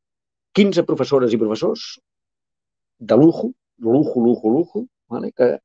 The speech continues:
ens ensenyaran a llegir i a escriure, a partir de la lectura, com dèiem al principi, contes. Eh, comença a les set de la tarda i ho podeu, us podeu inscriure per la web, i tant se val on estigueu, com si estigueu a Nova Zelanda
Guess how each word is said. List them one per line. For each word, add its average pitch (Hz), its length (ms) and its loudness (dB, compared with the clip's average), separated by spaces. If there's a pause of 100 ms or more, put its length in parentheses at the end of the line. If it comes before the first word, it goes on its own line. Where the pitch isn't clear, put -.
ens 123 180 -2
ensenyaran 156 400 0
a 143 80 4
llegir 123 440 0 (880)
i 202 140 2 (420)
a 104 220 -6
escriure, 135 600 0 (240)
a - 80 -20
partir - 240 -10
de 95 80 -4
la 117 140 4
lectura, 117 320 -6 (160)
com 73 160 -14
dèiem 85 180 -10
al 90 80 -14
principi, 139 400 -8 (160)
contes. - 400 -8 (400)
Eh, 113 140 -8
comença 120 240 2
a - 20 2
les - 140 -4
set - 80 -6
de - 20 0
la 87 80 -2
tarda 170 240 0
i - 40 0
ho 113 40 -4
podeu, 104 240 2 (240)
us - 160 -16
podeu 107 160 2
inscriure 113 240 0
per 117 140 -2
la 120 80 2
web, 185 160 2 (100)
i 147 80 -6
tant 202 240 0
se 180 160 -10
val 180 160 -4
on 180 80 -10
estigueu, 156 460 -2
com 113 160 -8
si - 100 -20
estigueu 151 320 2
a 147 80 2
Nova 135 240 0
Zelanda 233 460 4